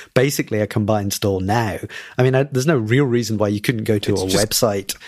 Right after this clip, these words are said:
Speaker 1: and buy an app and have it download on your
Speaker 2: Right.
Speaker 1: phone.
Speaker 2: It just contextually decide, it should just know what device you're
Speaker 1: Yeah.
Speaker 2: on.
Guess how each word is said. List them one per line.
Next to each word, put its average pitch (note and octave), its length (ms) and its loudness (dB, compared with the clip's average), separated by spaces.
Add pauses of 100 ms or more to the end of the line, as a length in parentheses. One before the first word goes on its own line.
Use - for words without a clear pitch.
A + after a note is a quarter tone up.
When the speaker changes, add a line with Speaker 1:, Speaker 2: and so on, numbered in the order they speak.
(200)
Speaker 1:
and A2 260 0
buy A2+ 240 2
an G#2+ 180 0
app A2 280 -2
and G2+ 100 0
have G#2 180 0
it G#2 140 -4
download G#2+ 480 0
on G2+ 140 -2
your G2+ 80 2
Speaker 2:
Right. - 100 0
Speaker 1:
phone. A#2+ 400 -2
Speaker 2:
It D3+ 100 2
just D#3+ 200 0
contextually A#2+ 680 0
decide, G2 400 0
it G#2+ 120 -4
should A#2+ 100 0
just G2 320 -2
know G#2 380 0
what F2 300 -2
device F#2+ 340 0
you're C#3+ 100 2
Speaker 1:
Yeah. G3+ 140 6
Speaker 2:
on. D#2 160 -8